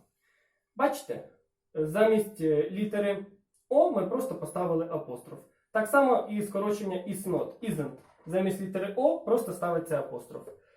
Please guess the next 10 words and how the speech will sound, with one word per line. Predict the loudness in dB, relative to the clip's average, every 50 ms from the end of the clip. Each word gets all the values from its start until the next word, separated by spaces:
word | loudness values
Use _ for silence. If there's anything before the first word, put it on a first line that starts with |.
| _ _ _ _
He | _ -12 -10 -10 -8 -4 -4 -2
isn't | 0 2 0 0 0 -2 -2
an | -2 0 2 2
actor. | 2 2 0 -4 -10 -14 -14 -14 -18 _ _ _ _
She | -16 -12 -10 -10 -8 -4 -2 -2
isn't | 2 4 4 2 2 -2 -8 -4
an | -2 -2 0 2 2
actress. | 2 2 2 2 -4 -12 -14 -14 -16 -20 _ _ _ _ _
It | -12 -12 -12 -8 -4
isn't | -2 0 2 4 4 4 2